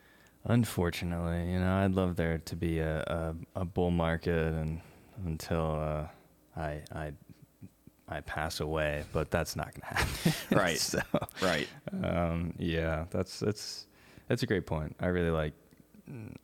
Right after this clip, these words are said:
Speaker 1: anything related to history in general, but also, you know, financial history. And you just take a look at the S and P,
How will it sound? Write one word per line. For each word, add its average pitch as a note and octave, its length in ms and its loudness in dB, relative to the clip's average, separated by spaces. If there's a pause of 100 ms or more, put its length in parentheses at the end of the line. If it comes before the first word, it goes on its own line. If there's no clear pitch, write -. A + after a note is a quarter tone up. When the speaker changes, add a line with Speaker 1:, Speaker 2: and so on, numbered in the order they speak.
(420)
Speaker 1:
anything E2 480 -2
related D#2 440 -2
to E2 60 -4
history D#2+ 640 -2
in E2 120 -2
general, E2 420 0
but D#2+ 160 -2
also, D2+ 460 -2 (120)
you D#2 60 -4
know, D#2 80 -4
financial D2+ 500 -4
history. D#2 440 -4
And D#2 260 -6
you G2+ 140 0
just G#2+ 200 -6
take B2 140 2
a G#2+ 60 2
look F#2 160 4
at F2+ 80 2
the D#2+ 100 2
S D#2+ 160 -2
and D#2+ 100 0
P, D#2+ 380 -2